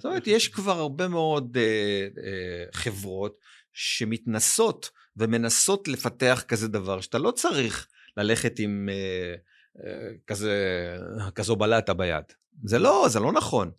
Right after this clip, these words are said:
Speaker 1: האינטרפייס הזה הוא לא נכון, הוא לא, הוא לא טוב.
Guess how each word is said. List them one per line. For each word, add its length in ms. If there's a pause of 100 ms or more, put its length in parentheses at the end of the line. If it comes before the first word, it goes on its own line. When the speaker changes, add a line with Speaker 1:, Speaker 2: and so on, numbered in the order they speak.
(300)
Speaker 1:
האינטרפייס 1080
הזה 200
הוא 140
לא 120
נכון, 260
הוא 140
לא, 100 (100)
הוא 180
לא 100
טוב. 420